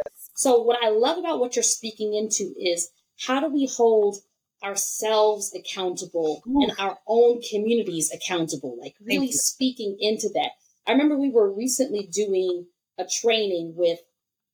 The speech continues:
Speaker 1: the governor's office cabinet. We were talking about racism and some of the challenges around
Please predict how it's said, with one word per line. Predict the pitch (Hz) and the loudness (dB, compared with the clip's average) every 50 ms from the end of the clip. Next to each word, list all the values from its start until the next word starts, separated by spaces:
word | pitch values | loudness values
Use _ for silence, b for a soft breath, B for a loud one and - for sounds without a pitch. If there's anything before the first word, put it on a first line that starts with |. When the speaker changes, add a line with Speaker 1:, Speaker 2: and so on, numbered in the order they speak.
| _ _ _ _ - - _ | _ _ _ _ -20 -10 _
Speaker 1:
the | 214 196 | -2 0
governor's | 196 202 208 214 220 214 202 208 - - | 0 0 0 0 -2 -2 -4 -4 -6 -10
office | 185 185 - 175 - | -10 -6 -4 -6 -6
cabinet. | - - 185 175 165 165 165 156 160 | -4 -6 -6 -6 -4 -4 -6 -6 -6
We | 180 180 | -4 -4
were | 185 170 | -4 -4
talking | - - - 220 208 - - 202 185 | -4 -2 -2 -2 -2 -2 -2 -4 -2
about | 180 170 165 160 160 160 156 - - - - | 0 0 0 0 0 -2 -4 -6 -10 -14 -2
racism | 202 208 208 214 - - 165 - 269 - - - - _ _ _ _ _ _ - | 2 2 4 4 2 2 0 0 -2 -2 -6 -16 -20 _ _ _ _ _ _ -6
and | 208 202 | -2 0
some | 226 220 220 | 0 0 2
of | 208 | 0
the | 180 175 | 0 -2
challenges | - - - 233 226 233 233 220 214 190 180 175 170 165 156 160 - b b b b b b _ | -2 -2 -2 -2 -2 0 0 0 0 -2 -2 -2 -2 -2 -2 -4 -6 b b b b b b _
around | 214 226 196 202 196 190 185 185 185 180 190 190 185 | 0 2 2 0 -4 -8 -10 -12 -12 -12 -12 -10 -12